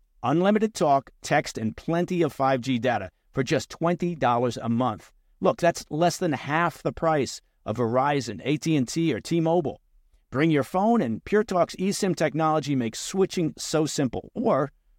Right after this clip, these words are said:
you can get great savings on the latest iPhones and Androids. Make the switch to the cell phone company that I know will provide you with outstanding service and value, Pure Talk. Just go to puretalk dot com slash baker, that's B A K E R, just like you imagined,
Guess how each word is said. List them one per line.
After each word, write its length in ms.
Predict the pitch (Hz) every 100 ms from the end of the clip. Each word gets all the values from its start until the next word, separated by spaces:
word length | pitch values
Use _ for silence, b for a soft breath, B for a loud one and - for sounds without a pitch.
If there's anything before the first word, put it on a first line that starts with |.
| -
you 120 | 220
can 100 | 196
get 160 | - 117
great 260 | 165 185
savings 480 | - 208 208 120 - 120
on 80 |
the 80 | 127
latest 240 | 147 151 -
iPhones 500 | 127 139 135 147 147
and 80 |
Androids. 600 | 170 190 139 95 - - - _ _ _ _ _
Make 300 | 110 160 220
the 100 | 262
switch 500 | 226 - 147 - -
to 100 | -
the 100 | 117
cell 300 | 107 160 156
phone 260 | 175 180 185
company 380 | - 120 95 98
that 120 | 104
I 140 | 107
know 400 | 117 143 185 131 120
will 140 | 113
provide 380 | 123 120 131 120
you 80 | 135
with 100 | 123
outstanding 560 | 120 - - 113 113
service 380 | 110 107 101 98
and 100 | 107
value, 340 | 95 82 80 - _ _ _
Pure 240 | - 139
Talk. 320 | 120 92 - - _ _ _ _
Just 200 | - -
go 100 | 185
to 80 | 131
puretalk 480 | - 185 185 160 123
dot 260 | - 147 214
com 280 | - 113 104
slash 340 | - 107 113
baker, 400 | 113 196 202 101
that's 200 | 98 110
B 280 | - 123 147
A 140 | 143
K 200 | 160 131
E 220 | 160 196 147
R, 180 | 98
just 200 | 110 113
like 120 | 117 139
you 120 | 170
imagined, 420 | 143 104 110 104